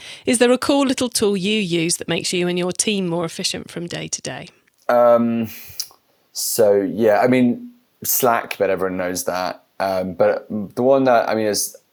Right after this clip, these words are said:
Speaker 2: people are using it, um, and I'm definitely seeing more and more people use it, um, but it is invaluable for, for, like, me and for my team and for, like, it just saves me hours, probably a day, um, is Loom, so, like, loom dot com,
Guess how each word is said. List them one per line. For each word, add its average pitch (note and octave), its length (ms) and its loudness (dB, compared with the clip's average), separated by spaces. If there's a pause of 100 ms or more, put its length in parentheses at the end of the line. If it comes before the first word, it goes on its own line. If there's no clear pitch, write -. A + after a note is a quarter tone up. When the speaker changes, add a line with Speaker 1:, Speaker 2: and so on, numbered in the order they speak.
(120)
Speaker 2:
people B2+ 220 2
are A2+ 160 8
using G#2 340 -2
it, A2+ 260 -4
um, F2+ 380 -2
and F2 100 -6
I'm F2+ 120 -6
definitely F#2 260 -2
seeing F2 300 -6
more F2 160 -2
and F2 80 -6
more F2 100 -4
people E2 220 -8
use E2 160 -6
it, - 240 -4
um, E2+ 240 0
but E2+ 100 -4
it E2 100 -2
is F2 340 -6 (260)
invaluable F2+ 640 -4
for, F2 400 -8
for, F2+ 320 -2
like, F2 320 -6 (240)
me F#2 320 -6
and F2 120 -8
for F2 220 -4
my E2+ 160 -8
team F2+ 340 -6
and E2+ 220 -10
for, E2+ 160 -4
like, F2 160 -4
it F#2 60 -8
just - 240 -8
saves F#2 280 -4
me E2+ 200 -6 (120)
hours, E2+ 600 -4 (180)
probably F2 240 -2
a E2+ 60 -2
day, F2 520 -2 (360)
um, F#2 280 0
is F2+ 200 -2
Loom, G2 500 -2
so, - 160 -4
like, E2 160 -2
loom F#2 300 -4
dot F2 180 -2
com, F2+ 340 -4